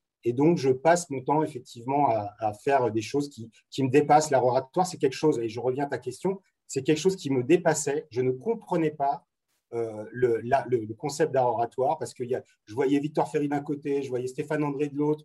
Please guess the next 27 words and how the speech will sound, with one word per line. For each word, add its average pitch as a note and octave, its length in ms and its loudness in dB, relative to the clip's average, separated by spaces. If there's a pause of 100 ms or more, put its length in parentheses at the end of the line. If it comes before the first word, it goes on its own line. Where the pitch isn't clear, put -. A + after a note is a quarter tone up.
(140)
Et, D#3 100 6
et D3+ 380 2
il D3 180 -2
y D#3 60 2
a E3 40 4
un F3 40 2
moment F3+ 180 0
donné, F#3+ 160 4
je - 80 -8
comprenais E3+ 380 -4
plus E3 160 -4
rien. C#3 360 -6 (120)
Et C#3+ 100 -4
donc, D3+ 220 2
j'ai D3 160 2
écrit G3 240 -4
ce E3 160 -4
livre. D3 440 -6
Et B2+ 220 -6
tu - 160 -14
dis E3 120 -8
que F3 60 -12
c'est C#3 160 -8
un C#3 80 -4
couteau C#3+ 260 -6
suisse. F#3 360 -6
L'idée, E3 500 4